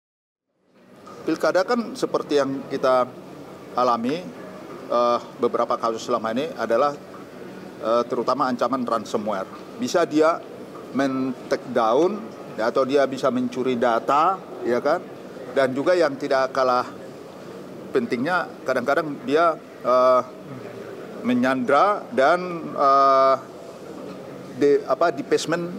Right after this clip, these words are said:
eh, di web defacement itu, jadi tampilannya itu jadi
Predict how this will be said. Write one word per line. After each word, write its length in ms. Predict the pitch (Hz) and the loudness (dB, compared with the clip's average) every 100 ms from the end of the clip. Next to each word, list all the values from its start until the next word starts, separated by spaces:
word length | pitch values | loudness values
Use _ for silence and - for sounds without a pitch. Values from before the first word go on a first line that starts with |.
| 214 | -10
eh, 500 | 160 - 131 123 110 120 - - - - 131 107 117 | -10 -4 0 2 0 -4 -14 -16 -8 -6 -6 -4 -4
di 80 | 123 127 123 | -4 -6 0
web 160 | 143 143 | 0 0
defacement 560 | 127 127 127 - 127 127 | -8 -2 -2 0 0 2
itu, 160 | 180 | 2
jadi 320 | 185 147 175 170 | 2 2 2 2
tampilannya 720 | 151 147 170 156 143 143 139 | -2 4 4 6 4 2 2
itu 160 | 135 | 4
jadi 320 | 208 143 139 | 4 4 4